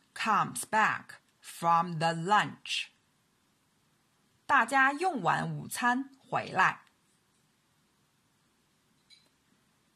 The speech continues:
下面，请试着说出接下来的三种情况。第一个，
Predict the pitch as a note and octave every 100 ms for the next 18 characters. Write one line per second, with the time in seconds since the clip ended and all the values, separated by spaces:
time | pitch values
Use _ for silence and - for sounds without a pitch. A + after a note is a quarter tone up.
0 | _ _ _ - D#4 B3+ F3+ - _ _
1 | _ _ _ _ _ _ _ _ - -
2 | G#3+ E3+ E3 E4+ F3+ D#3+ D4+ D#4 D#4+ F#4
3 | - - - G3+ G#3+ D#3 - F3 - -
4 | G3 G3+ F#3+ - - - C#3 - C#4+ -
5 | _ _ _ _ _ _ - A#3 A3+ A#3+
6 | F3+